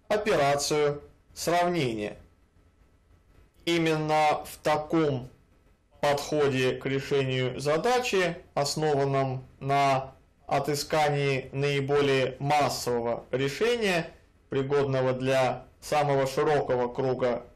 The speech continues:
значений или объектов, и состоит парадигма обобщенного программирования. Заметим, что за время изложения нашего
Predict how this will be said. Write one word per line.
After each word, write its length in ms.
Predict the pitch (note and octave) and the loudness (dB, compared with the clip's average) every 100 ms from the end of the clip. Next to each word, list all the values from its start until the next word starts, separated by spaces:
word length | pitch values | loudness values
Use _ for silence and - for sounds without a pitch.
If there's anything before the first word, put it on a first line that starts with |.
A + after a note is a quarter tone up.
| _ - | _ -12
значений 760 | C3+ C#3 C3+ C#3+ C3 A#2+ A#2 - | -4 -2 -2 -2 -2 -4 -8 -6
или 160 | C3 | 0
объектов, 580 | C#3+ D#3 G#3+ B3+ - F#3+ - - _ _ - | 0 0 0 -2 -2 -4 -6 -20 _ _ -4
и 280 | A#3+ B3 - | -2 -2 -4
состоит 720 | - F#3+ D3+ C#3 D3+ E3 - - _ _ | -6 -4 0 2 2 -2 -8 -20 _ _
парадигма 800 | F3+ F#3 D3 C3 C3 C#3+ C#3+ C#3+ - | 0 2 2 0 0 0 0 -2 -8
обобщенного 840 | - C#3 D3+ - - C3 A#2+ A#2+ | -2 0 0 0 0 0 0 -2
программирования. 840 | A#2+ C#3 C#3 E3+ F3 B2 A2+ A2 F#2+ - _ _ _ _ _ _ | 0 0 2 2 2 0 0 -6 -10 -14 _ _ _ _ _ _
Заметим, 720 | B2 C3+ C#3 C#3 C3 C3 A#2+ - | -2 0 2 -2 -2 -4 -4 -10
что 560 | - - B2+ B2 A#2+ - | -18 -4 2 4 2 0
за 200 | B2 C3 | -2 0
время 600 | C3 C#3+ C3+ C3 B2+ B2+ - _ _ _ | 2 2 0 0 -2 -4 -14 _ _ _
изложения 920 | D3 C#3 D3 D3 C#3 C#3 B2+ B2 A#2+ B2 - _ - | -6 -2 2 2 2 0 0 -2 -4 -6 -18 _ -8
нашего 640 | C3 B2+ B2+ C3 C3 - | -2 -2 0 0 0 -4